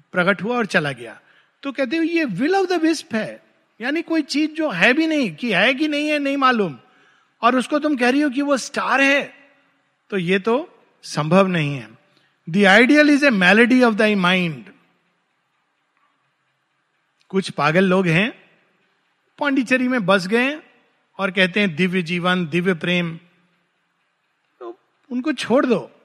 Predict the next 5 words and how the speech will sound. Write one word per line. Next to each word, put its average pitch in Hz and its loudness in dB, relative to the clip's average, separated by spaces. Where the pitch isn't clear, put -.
<laughs> - -4
सावित्री 165 -4
कहीं 247 0
कुनबा 254 2
है, 135 -6